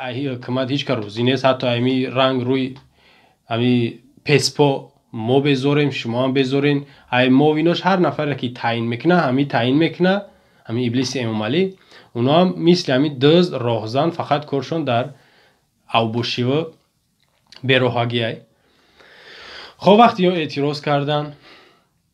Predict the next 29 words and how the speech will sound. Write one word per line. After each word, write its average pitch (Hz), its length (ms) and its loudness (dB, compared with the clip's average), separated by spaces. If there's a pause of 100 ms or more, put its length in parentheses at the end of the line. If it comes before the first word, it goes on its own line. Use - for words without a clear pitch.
(120)
کسی 143 260 -2
به 123 120 2
دادشون 120 380 -2
نرسید، 131 360 0
شما 123 280 -2
ای 123 80 0
را 113 120 0
دیدین، 123 400 0
مشاهده 120 500 -4
کردین، 127 380 -2
یک 135 180 4 (340)
مشکلات 165 580 0
هم 170 120 2
می‌شه 190 360 4
در 120 160 -2
بین 120 260 0
جامعه 117 360 -2
که 151 380 -4 (340)
دیدین 143 360 2
که 175 340 4 (760)
حتی 143 420 0 (540)
بگیم 135 460 -4 (140)
شهروندای 120 840 0
عادی 139 460 -2
هم، 190 320 0 (420)
نفرایی 120 360 -4
که 123 80 -4
در 120 140 0
همو 120 440 -2